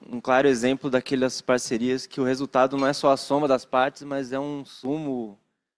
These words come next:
melhorado ou depurado do que a gente pode. Então, a gente aprendeu muito nessa, nessa troca.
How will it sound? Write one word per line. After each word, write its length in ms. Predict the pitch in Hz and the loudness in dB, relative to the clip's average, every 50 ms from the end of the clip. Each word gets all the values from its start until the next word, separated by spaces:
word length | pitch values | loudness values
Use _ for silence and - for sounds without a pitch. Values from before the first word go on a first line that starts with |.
| _ _ _ _ _ - | _ _ _ _ _ -6
melhorado 600 | 123 123 131 123 110 113 117 127 135 127 117 120 | -2 0 2 2 4 6 6 6 6 4 2 0
ou 140 | 117 117 110 | -2 -2 -2
depurado 600 | 110 120 120 _ 143 139 120 113 113 120 120 127 | -2 -4 -8 _ -2 0 4 4 4 4 2 0
do 120 | 123 120 - | -4 -12 -10
que 100 | - 135 | -8 -8
a 60 | 127 | -6
gente 240 | 120 120 - - - | -6 -8 -10 -10 -8
pode. 240 | - 120 120 123 | -4 -4 -4 -4
Então, 100 | - 131 | -4 -6
a 40 | 127 | -6
gente 140 | 127 127 - | -6 -6 -10
aprendeu 380 | 139 - 147 143 127 127 139 143 | -10 -6 -4 -2 2 2 2 2
muito 300 | 135 131 131 - - 131 | 2 -2 -4 -4 -6 -8
nessa, 560 | 127 127 123 - - - 127 120 120 117 - _ _ _ _ _ _ _ _ _ _ _ _ - | -8 -8 -10 -10 -12 -12 -12 -12 -12 -14 -16 _ _ _ _ _ _ _ _ _ _ _ _ -4
nessa 240 | 117 113 - 139 | -2 -2 -2 -4
troca. 500 | 123 - - 123 127 139 151 - - 156 | -4 0 2 4 4 4 2 -2 -10 -20